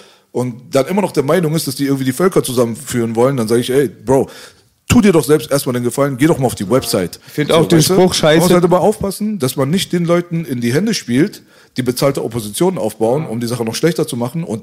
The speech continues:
Speaker 1: da kann ich die Leute absolut verstehen, dass sie da, was das angeht, n-, oftmals überfordert sind,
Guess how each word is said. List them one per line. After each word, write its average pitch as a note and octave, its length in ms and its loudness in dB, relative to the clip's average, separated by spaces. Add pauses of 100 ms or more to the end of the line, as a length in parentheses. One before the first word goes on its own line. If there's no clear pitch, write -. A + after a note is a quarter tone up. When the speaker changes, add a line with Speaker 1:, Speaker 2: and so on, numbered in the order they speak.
Speaker 1:
da F3 240 2
kann D3 220 -4
ich C3+ 100 -6
die B2 80 -10
Leute B2 300 -2
absolut D3+ 340 -6
verstehen, D#3 420 -2 (360)
dass A#2+ 180 0
sie A2 160 -6
da, C#3+ 300 4
was C3 120 -2
das - 220 -4
angeht, C#3 460 -2
n-, B2+ 160 -6 (100)
oftmals D3+ 680 0
überfordert D3+ 520 0
sind, C#3 240 -2